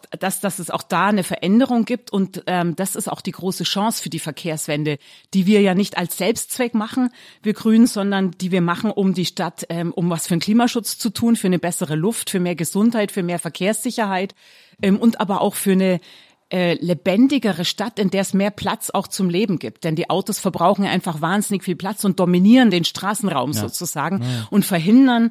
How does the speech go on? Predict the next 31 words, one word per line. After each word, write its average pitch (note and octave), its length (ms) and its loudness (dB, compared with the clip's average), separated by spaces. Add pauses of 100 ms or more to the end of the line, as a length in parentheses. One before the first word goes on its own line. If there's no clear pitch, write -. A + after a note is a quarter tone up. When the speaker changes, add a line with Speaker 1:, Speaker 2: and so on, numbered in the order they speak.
(260)
Speaker 1:
dass G3+ 200 -4
Menschen G#3 340 2
den G#3 160 2
auch - 140 -4
für - 140 -4
andere G3+ 300 -2
Zwecke G#3+ 320 -4
nutzen C#3 340 -6
können. B2+ 380 -8
So B2 280 -6
Speaker 2:
Mhm. A#2+ 80 -6
Speaker 1:
Leute F3 300 0
mit D#3 200 -2
Rolli E3 340 4
oder E3 220 0
Kinderwagen E3 600 -2
oder E3 120 -2
auch - 100 -2
einfach E3 280 -4
Kinder, F3 300 -4
die E3 100 -6
spielen E3+ 480 -2
wollen D#3 260 -2
und E3+ 140 -8
so F3 80 -10
weiter C#3+ 240 -8
und C3+ 80 -8
so - 80 -14
fort, C3 240 -10
Speaker 2:
Ja. - 40 -16
Speaker 1:
Fahrradfahrerin. C#3 760 -4